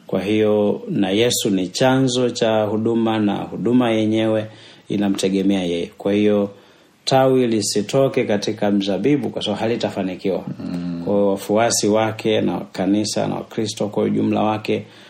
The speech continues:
Speaker 1: kuna jambo muhimu la kukaa ndani ya Kristo, kushika neno lake, kushika mafundisho yake, alafu na kuyaeneza hayo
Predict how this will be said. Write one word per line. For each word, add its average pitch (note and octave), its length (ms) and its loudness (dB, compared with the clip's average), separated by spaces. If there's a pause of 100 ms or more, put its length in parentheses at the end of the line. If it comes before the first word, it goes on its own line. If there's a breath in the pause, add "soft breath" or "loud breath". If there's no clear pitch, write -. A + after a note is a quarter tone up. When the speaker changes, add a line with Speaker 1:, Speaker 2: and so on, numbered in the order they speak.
(260 loud breath)
Speaker 1:
kuna G2 260 0
jambo G2+ 320 2
muhimu G2+ 460 0
la F#2+ 100 -2
kukaa G#2 640 -2 (220)
ndani F#2 360 -4
ya F2 100 -6 (120)
Kristo, - 440 -4 (460)
kushika - 520 -4
neno G#2 260 0
lake, G#2 380 -4
kushika - 460 -8
mafundisho G#2+ 480 -4
yake, G#2 400 -6 (500 loud breath)
alafu G2 300 -8
na F#2 120 -4
kuyaeneza F2 720 -4
hayo D#2+ 300 -10